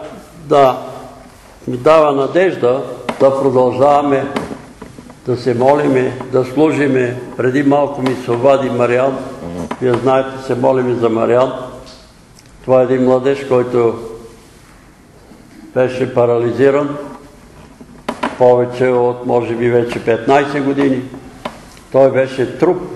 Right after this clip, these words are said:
Караха го в Москва, присажда му там стволови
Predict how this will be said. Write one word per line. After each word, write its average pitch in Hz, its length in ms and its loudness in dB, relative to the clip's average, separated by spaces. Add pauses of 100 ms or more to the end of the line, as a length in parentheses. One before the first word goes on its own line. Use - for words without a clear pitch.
(800)
Караха 123 400 2
го 110 140 -2
в 110 260 0
Москва, 139 720 0 (280)
присажда 123 540 0
му 107 220 0 (720)
там 170 240 2 (480)
стволови 135 600 4